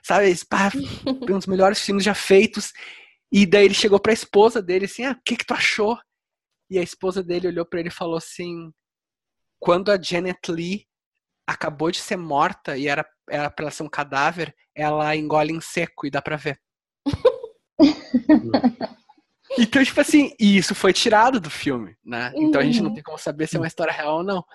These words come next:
Speaker 2: Uhum.
Speaker 1: Ah, mas imagina, tipo, é um, um filme que podia ter um, um defeito super evidente e que ia ficar pra sempre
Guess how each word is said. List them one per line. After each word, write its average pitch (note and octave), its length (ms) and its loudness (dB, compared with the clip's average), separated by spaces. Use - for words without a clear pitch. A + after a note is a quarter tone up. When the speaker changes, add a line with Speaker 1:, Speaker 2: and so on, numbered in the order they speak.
Speaker 2:
Uhum. C4 400 -8
Speaker 1:
Ah, F3+ 180 6
mas F#3 220 0
imagina, G#3+ 400 0
tipo, - 380 -8
é D#3+ 120 2
um, F3+ 100 0
um F#3+ 220 -8
filme F#3+ 420 -4
que - 140 -14
podia G3+ 320 -2
ter G3 480 2
um, G#3 640 -10
um F#3+ 100 -8
defeito G3 840 0
super A#3+ 280 -6
evidente G3+ 760 -4
e F#3 80 -2
que - 200 -6
ia F#3 100 4
ficar - 300 -4
pra - 180 -2
sempre A3 680 -2